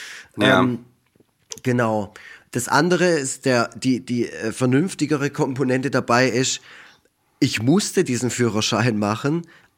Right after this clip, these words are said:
Speaker 2: einfach um aus Effring rauszukommen. Weil,
Speaker 1: Genau, ja.
Speaker 2: ja,
Speaker 1: Mhm.
Speaker 2: du keine
Speaker 1: D-,
Speaker 2: andere Chance hast, da rauszukommen. In Effring fährt, glaub,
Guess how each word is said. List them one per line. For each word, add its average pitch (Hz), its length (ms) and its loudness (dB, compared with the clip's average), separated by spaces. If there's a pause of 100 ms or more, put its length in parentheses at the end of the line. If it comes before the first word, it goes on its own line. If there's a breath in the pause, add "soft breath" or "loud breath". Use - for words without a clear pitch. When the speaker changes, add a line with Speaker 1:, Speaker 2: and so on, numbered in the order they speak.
(140)
Speaker 2:
einfach 143 420 2
um 135 120 2
aus 98 240 -2
Effring 127 460 0
rauszukommen. 95 840 -4 (480 loud breath)
Weil, 127 160 8
Speaker 1:
Genau, 117 300 6
ja. 160 180 4
Speaker 2:
ja, 117 280 4 (140)
Speaker 1:
Mhm. 160 300 0 (100)
Speaker 2:
du 147 200 4
keine 185 440 4
Speaker 1:
D-, 214 120 0 (300)
Speaker 2:
andere 151 480 4
Chance 175 440 -2
hast, 147 180 -2
da 151 80 2
rauszukommen. 151 600 -2
In 110 120 -6
Effring 180 560 0
fährt, 147 400 0 (160)
glaub, 127 320 0